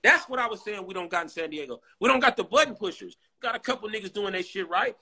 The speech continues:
But, like, I can't do for you what a Wack one hundred can do for a nigga. A Wack one hundred can get, get on your line, and you gonna be on tomorrow,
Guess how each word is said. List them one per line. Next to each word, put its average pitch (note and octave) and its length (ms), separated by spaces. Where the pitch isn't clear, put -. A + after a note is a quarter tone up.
But, F#3+ 100
like, G#3 200
I B3+ 120
can't B3+ 300
do D#4+ 140
for D4 140
you A#3 140
what G3+ 160
a F3 40
Wack G3 280
one F3+ 160
hundred G3+ 240
can D#3+ 140
do E3+ 120
for C#3+ 220
a - 20
nigga. B2 300
A D3 80
Wack A#3 240
one A3+ 140
hundred E4 260
can G#3+ 140
get, A3 180
get A3 140
on G#3+ 120
your G#3 120
line, G#3+ 300
and F3+ 80
you C#4+ 80
gonna C4 140
be A3 140
on C4 260
tomorrow, A#3 440